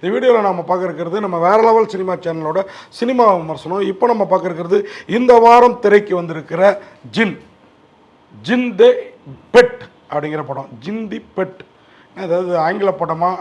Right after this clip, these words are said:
அப்படின்னு நீங்க யோசிக்கிறது புரியுது. இல்ல, இல்ல, இது தமிழ் படம் தான். ஆனா ஜின் அப்படின்னா, அஹ், ஒரு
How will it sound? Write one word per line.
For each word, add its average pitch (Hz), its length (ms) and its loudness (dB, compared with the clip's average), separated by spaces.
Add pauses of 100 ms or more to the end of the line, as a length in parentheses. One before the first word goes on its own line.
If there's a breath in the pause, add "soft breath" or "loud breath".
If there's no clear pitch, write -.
அப்படின்னு 170 280 -8
நீங்க 160 80 -6
யோசிக்கிறது 160 540 -8 (100)
புரியுது. 147 360 -10 (400 soft breath)
இல்ல, 151 160 -4
இல்ல, 160 220 -2
இது 151 180 -6
தமிழ் 165 220 -4
படம் 160 320 -4
தான். 180 240 -2 (440 soft breath)
ஆனா 196 200 0 (160)
ஜின் 226 240 -4 (140)
அப்படின்னா, 165 440 -4 (580 soft breath)
அஹ், 160 200 -2
ஒரு 143 320 -4